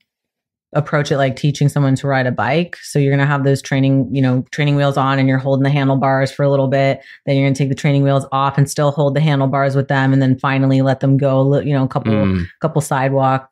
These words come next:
Speaker 1: pieces down without you touching it at all, and they're gonna fall, and that's gonna happen. And then you're gonna pick them back up and, and help them get started again. And that's the process you have to follow with any task with a team member. Um, you have to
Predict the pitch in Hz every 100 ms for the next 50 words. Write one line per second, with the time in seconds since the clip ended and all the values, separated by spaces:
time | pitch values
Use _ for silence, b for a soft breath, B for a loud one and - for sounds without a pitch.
0 | _ - 143 139 139 143 143 135 135 135
1 | 135 139 135 135 - 143 131 143 - 139
2 | 127 127 147 147 143 135 127 123 - 175
3 | 165 165 170 - - 135 - 185 185 240
4 | 254 196 139 143 147 B B B 147 143
5 | 139 143 143 160 156 143 131 - 139 143
6 | 143 139 135 139 139 127 - 135 131 131
7 | 127 120 - 147 139 131 123 127 131 160
8 | 170 170 165 156 151 147 147 131 139 135
9 | 131 135 131 127 135 127 135 127 - 131
10 | 123 131 131 127 127 131 B B B B
11 | 131 131 107 143 151 143 - - 143 135
12 | 131 139